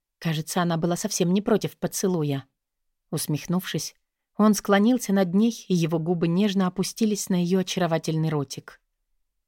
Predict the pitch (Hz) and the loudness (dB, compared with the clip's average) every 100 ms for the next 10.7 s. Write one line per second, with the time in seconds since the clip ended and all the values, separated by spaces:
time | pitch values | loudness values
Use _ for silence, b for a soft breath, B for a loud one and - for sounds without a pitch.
0 | _ 170 180 190 175 185 - 208 185 180 | _ -4 0 -2 0 -2 2 2 2 2
1 | 175 208 196 190 180 196 233 202 180 165 | 2 2 0 2 4 4 4 2 2 -2
2 | - _ _ _ _ 202 190 220 208 269 | -10 _ _ _ _ 2 2 -2 0 0
3 | 247 214 220 226 208 202 185 220 - 202 | 0 -4 0 2 2 2 0 -2 -2 -2
4 | - 196 180 165 185 160 156 - - _ | 2 2 2 2 0 0 -4 -6 -20 _
5 | _ _ _ _ - 180 - 196 180 170 | _ _ _ _ -2 -2 0 -2 0 -2
6 | 175 170 165 - 190 - 180 170 151 - | -2 -2 -2 0 -2 -2 -4 -2 -2 -2
7 | 151 143 139 - _ _ _ _ _ - | -4 -4 -4 -8 _ _ _ _ _ -6
8 | 151 - 175 170 - 165 185 175 160 180 | -6 0 -2 0 -2 0 0 -4 -2 -2
9 | - 180 202 214 202 202 - 214 175 160 | 0 0 2 2 0 -4 0 0 2 0
10 | 160 160 165 - 170 165 214 | 0 0 -2 -4 -4 0 0